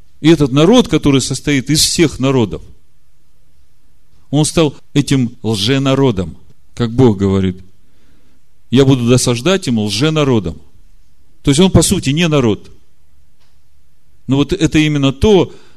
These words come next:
крестовые походы, инквизиция, это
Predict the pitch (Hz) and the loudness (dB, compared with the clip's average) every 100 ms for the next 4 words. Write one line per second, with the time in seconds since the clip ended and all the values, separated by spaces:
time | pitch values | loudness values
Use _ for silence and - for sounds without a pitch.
0 | - - - - - - 120 123 135 120 | -20 -20 -20 -20 -20 -10 -6 -2 0 2
1 | 113 113 - 170 151 120 120 - - - | 2 0 2 4 4 2 -2 -12 -20 -20
2 | - - - - 120 120 107 101 170 160 | -20 -20 -20 -2 0 0 -2 -2 -2 -4
3 | - 117 107 - - - - - - - | -4 -4 -6 -14 -20 -20 -20 -20 -20 -20
4 | - - - - - - - - 135 131 | -20 -20 -20 -20 -20 -20 -20 -8 -4 -4